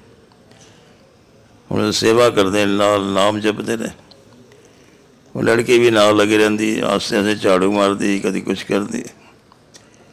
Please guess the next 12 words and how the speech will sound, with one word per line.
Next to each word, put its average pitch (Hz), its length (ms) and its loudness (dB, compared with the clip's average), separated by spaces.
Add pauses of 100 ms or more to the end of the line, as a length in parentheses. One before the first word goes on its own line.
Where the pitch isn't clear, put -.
(880)
देखदे 117 380 2
देखदे 110 440 2
ओहदा 101 200 2
रोग 98 300 2
ठीक 101 220 -2
होण 110 180 0
लगा, 101 280 0
चलन 104 340 -2
लग 101 280 0
पई 98 140 -6
थोड़ी 101 240 -2
थोड़ा, 101 240 -4